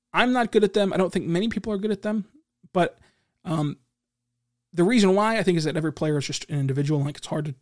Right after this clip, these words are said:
kinda go one-to-one, and, and, and, and too often we hear a player comp and just think, "Okay, they're gonna be exactly that player," when that's not exactly what player comp should be about. So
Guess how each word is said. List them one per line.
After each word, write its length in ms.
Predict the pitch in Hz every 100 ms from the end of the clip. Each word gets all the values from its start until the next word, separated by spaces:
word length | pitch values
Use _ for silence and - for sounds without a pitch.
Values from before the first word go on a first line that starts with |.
| -
kinda 140 | 185
go 120 | 156 190
one-to-one, 540 | 147 143 135 143 147
and, 160 | 147 143
and, 120 | 151 -
and, 200 | 151 143 - _ _
and 120 | 151
too 200 | 143 190 -
often 480 | 160 160 175 165 156 _ _ _
we 140 | 160
hear 220 | 151 165 165
a 40 |
player 260 | - 165 151
comp 260 | 160 160
and 60 | 156
just 160 | 151
think, 160 | 156 151
"Okay, 200 | 151 156
they're 80 | 151
gonna 120 | 151
be 160 | 156 143
exactly 500 | 131 196 160 - 156
that 200 | 147 -
player," 260 | 156 151
when 80 | 151
that's 180 | 143 -
not 180 | 156 151
exactly 440 | 143 147 147 160
what 240 | 147 -
player 200 | - 151
comp 220 | 143 151 -
should 220 | - 165
be 120 | 156
about. 320 | 175 185 175 - - _ _ -
So 460 | - 175 165 -